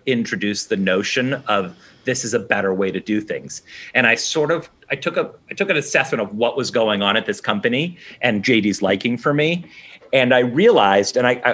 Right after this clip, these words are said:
I was just like, I was like, "Look, this guy is running a massive company and he's spending five or six hours of his day, which is valuable hours, in screenings."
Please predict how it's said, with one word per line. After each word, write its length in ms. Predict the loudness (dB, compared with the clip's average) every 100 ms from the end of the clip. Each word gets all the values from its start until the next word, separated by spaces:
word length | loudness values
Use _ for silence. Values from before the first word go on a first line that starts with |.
| 0
I 20 |
was 140 | 0 0
just 180 | 0 2
like, 260 | 2 -2 -4
I 40 | -2
was 100 | 0
like, 200 | -2 0
"Look, 280 | 0 0 _ _ _ _
this 360 | -2 0 0 0
guy 580 | 2 4 4 2 0 -4 -4
is 220 | -6 0
running 280 | 0 2 0
a 60 |
massive 460 | 0 0 0 -4 -2
company 500 | -4 -2 -2 -4 -6 -12 -14 -6
and 100 | -4
he's 240 | -2 -4
spending 520 | -4 -2 -2 -2 -4 -4
five 800 | -10 -20 -20 _ 2 4 2 2
or 80 |
six 320 | 0 -2 0 0
hours 340 | 4 2 2
of 140 | 0
his 240 | -2 -6 -8 _ 0
day, 300 | 2 2 0
which 220 | -2 -2
is 120 | -6
valuable 600 | -2 2 4 4 4 4
hours, 440 | 4 4 2 0 -8 -16 -8 0
in 140 | 2
screenings." 760 | 2 2 4 4 2 -2 -8